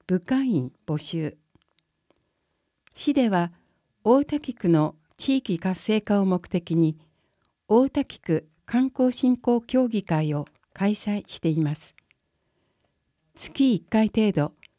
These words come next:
部会を開催しますので、部会員として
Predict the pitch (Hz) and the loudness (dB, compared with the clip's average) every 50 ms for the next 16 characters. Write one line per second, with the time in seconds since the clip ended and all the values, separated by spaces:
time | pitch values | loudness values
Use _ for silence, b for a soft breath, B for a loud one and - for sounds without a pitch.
0 | _ _ _ - 175 170 - 233 233 233 233 233 226 226 185 - - 214 220 208 | _ _ _ -2 -2 0 0 0 2 2 2 2 2 0 -2 -4 -2 -2 -2 0
1 | - 220 196 196 - - 196 190 196 - - 180 165 165 160 165 170 170 b b | 0 0 0 0 0 0 0 0 0 2 2 2 2 2 2 0 -2 -4 b b
2 | b b b b b b b b - - 214 226 226 233 277 277 285 277 262 226 | b b b b b b b b -6 0 0 0 2 2 2 2 4 4 2 2
3 | 190 170 - - 165 165 - - - 160 160 - | 0 -2 -2 -4 -4 -4 -6 -6 -4 -4 -4 -4